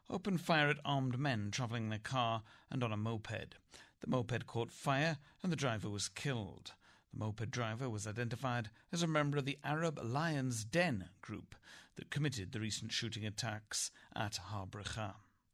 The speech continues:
The car, which was also hit, fled into Nablus. There were apparently two or three wounded people inside the vehicle. The I D F will impose a closure on Judea and Samaria and on border crossings between Israel and Gaza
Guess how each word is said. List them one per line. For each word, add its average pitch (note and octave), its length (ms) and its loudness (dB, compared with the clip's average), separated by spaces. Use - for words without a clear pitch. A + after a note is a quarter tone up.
The - 80 -8
car, C3+ 320 2
which B2 180 -4
was G2+ 220 -6
also C3+ 400 2
hit, C#3 260 2
fled A#2 380 0
into A2+ 300 -2
Nablus. A#2+ 680 0
There - 120 -4
were G2 80 -4
apparently A2+ 560 -4
two E3+ 380 4
or B2+ 80 -2
three A2 640 -4
wounded G#2+ 320 -6
people G2+ 460 -6
inside A2+ 560 0
the F#2+ 80 -12
vehicle. F#2+ 460 -8
The F#3+ 100 10
I G3 60 12
D F#3 100 12
F F#3 120 6
will E3+ 100 2
impose D#3+ 280 6
a D3+ 60 2
closure D#3+ 460 4
on A2+ 200 0
Judea A#2+ 480 0
and A2+ 100 -4
Samaria C3 680 4
and B2+ 280 2
on G2 240 -2
border A#2+ 280 0
crossings B2 520 -2
between A2+ 340 -4
Israel A#2+ 440 0
and A#2 380 -4
Gaza A#2 500 2